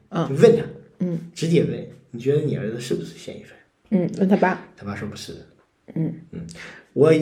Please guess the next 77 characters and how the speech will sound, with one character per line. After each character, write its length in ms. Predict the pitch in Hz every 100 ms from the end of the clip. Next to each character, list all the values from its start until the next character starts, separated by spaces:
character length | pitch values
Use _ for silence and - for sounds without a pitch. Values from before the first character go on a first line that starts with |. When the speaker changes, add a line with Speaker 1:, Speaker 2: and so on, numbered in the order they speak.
| 151 - -
Speaker 2:
我 140 | 151
可 120 | 151
以 80 | 208
确 300 | - - 285
定 160 | 170 147
我 100 | 113
儿 160 | - 101
子 60 |
不 120 | -
是。 200 | - - - - -
Speaker 1:
因 160 | 269
为 80 | 285
人 180 | 233 202
都 100 | -
死 240 | - - 175
了， 180 | 170 202
Speaker 2:
我 40 |
以 0 |
他 0 |
的 60 | 208
名 100 | 220
誉， 40 |
Speaker 1:
没 60 | 226
必 120 | 262
要 200 | 247 214
再， 300 | 208 190 160
Speaker 2:
我 60 | 170
以 100 | 165
他 100 | 165
的 100 | 160
名 300 | 139 151 208
誉 100 | 185
担 200 | 139 131
保， 160 | - -
他 80 | -
不 100 | -
是。 200 | - -
Speaker 1:
对。 300 | - - 170
嗯。 160 | 156 - - _ -
Speaker 2:
他 120 | 160
以 140 | 139 -
他 140 | -
儿 180 | 92 117
子 80 | 127
的 60 |
名 200 | 117 107
誉 40 | 104
担 300 | - - - -
保。 40 | - - - - -
Speaker 1:
<laughs> 380 | - 277 - -
那 80 | 330
也 60 | 220
没 160 | 202
有 60 | 262
什 220 | - -
么 100 | 269
名 200 | 220 196
誉， 160 | 214 220
他 80 | 214
并 180 | 247
不 80 | 233
是 100 | 220
用 140 | 240 233
自 140 | 311
己 100 | 254
的 80 | 196
名 280 | 170 170 196
誉 120 | 190
担 180 | 175 143
保。 100 | 139
Speaker 2:
哦。 60 | - -
那 400 | 220 190 160 165 - - _ _ _
负 160 | - 110
责 80 |
人 180 | 107 101
问 120 | 110
他 60 | 104